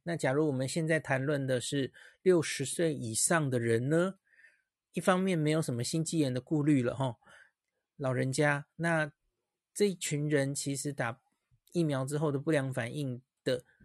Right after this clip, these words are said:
比例远小于年轻人哦，所以因此我觉得你还是以这个效果为上哦，希望抗体冲得高，然后保护力可以持久一点的话，我还是会建议你打N R N A疫苗，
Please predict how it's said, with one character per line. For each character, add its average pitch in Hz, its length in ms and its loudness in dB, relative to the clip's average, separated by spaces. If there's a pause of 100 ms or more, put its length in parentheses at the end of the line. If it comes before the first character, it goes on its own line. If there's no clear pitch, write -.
(240)
比 127 160 0
例 160 300 -2 (160)
远 151 280 4
小 127 280 2
于 127 100 2
年 127 180 0
轻 147 220 0
人 117 180 -2
哦， - 140 -14 (840)
所 208 160 2
以 220 40 2
因 226 120 0
此 143 280 -2 (640)
我 170 120 -2
觉 165 200 2
得 165 180 6
你 160 160 -2
还 131 220 -2
是 151 240 -4
以 120 240 -4
这 127 160 -8
个 123 380 -2
效 - 360 2
果 131 240 2
为 123 180 2
上 135 320 0
哦， - 180 -8 (320)
希 - 160 -2
望 180 180 0
抗 165 280 0
体 113 180 -6
冲 165 260 -2
得 156 80 2
高， 147 500 2
然 123 200 -4
后 127 260 -2 (380)
保 117 140 -2
护 170 180 0
力 165 140 2
可 - 180 -4
以 127 240 -2
持 - 220 -4
久 143 260 0
一 170 140 0
点 127 400 -2
的 131 120 0
话， 143 280 2
我 123 100 -4
还 131 180 -2
是 160 140 -4
会 170 100 0
建 156 240 -2
议 139 120 -4
你 131 180 -4
打 127 120 -6
N 143 260 -6
R 120 60 -6
N 123 140 -6
A 123 80 -4
疫 123 120 -6
苗， 135 360 -12